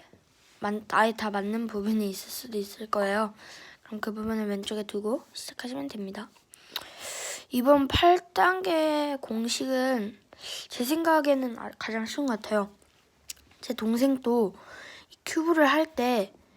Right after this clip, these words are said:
제일 먼저 외웠던 게, 제일 먼저 외웠던 공식이, 어, 팔 단계예요. 그래가지고 이거는 진짜 부담 없이 하실 수 있습니다. 그럼 시작해보겠습니다.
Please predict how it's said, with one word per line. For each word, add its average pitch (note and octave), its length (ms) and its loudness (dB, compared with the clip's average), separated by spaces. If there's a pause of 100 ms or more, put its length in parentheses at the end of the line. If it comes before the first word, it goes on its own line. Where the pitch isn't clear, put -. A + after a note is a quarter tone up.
(300)
제일 C#4 260 4
먼저 A#3+ 260 2
외웠던 G#3+ 560 0
게, G3+ 400 -2 (200)
제일 A#3 240 0
먼저 G#3+ 260 -2
외웠던 G3+ 440 -2
공식이, G3+ 800 -4 (840)
어, F#3+ 380 -4 (100)
팔 E4+ 240 0
단계예요. G3 680 2 (100)
그래가지고 G#3 460 -2
이거는 G#3 420 -2
진짜 - 200 -10 (120)
부담 A3+ 380 -2
없이 G3+ 220 -6
하실 A#3 300 -10
수 - 180 -8
있습니다. G3+ 520 -10 (2000)
그럼 G#3+ 280 -4
시작해보겠습니다. G#3 1120 -2